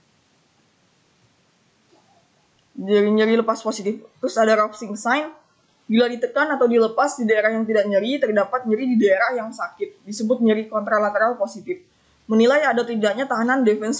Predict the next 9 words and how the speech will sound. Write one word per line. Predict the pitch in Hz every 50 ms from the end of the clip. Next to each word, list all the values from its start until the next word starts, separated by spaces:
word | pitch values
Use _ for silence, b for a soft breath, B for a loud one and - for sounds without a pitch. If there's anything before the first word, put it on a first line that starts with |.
| 240
muskular. | 220 220 220 - 196 196 - 170 185 226 269 302 - - _ _ _ _ _ _ _ _ _ -
Lakukan | 208 220 220 226 254 277 277
palpasi | 254 233 226 220 220 - - 269
pada | 240 220 220 226
hatinya, | 214 214 202 208 254
kedua | 254 247 220 214 214
lutut | 214 214 294 240 220
difleksikan, | 226 233 226 226 220 233 202 - - 190 - - 190 175 190 240 240
jadi | 214 202 202 - -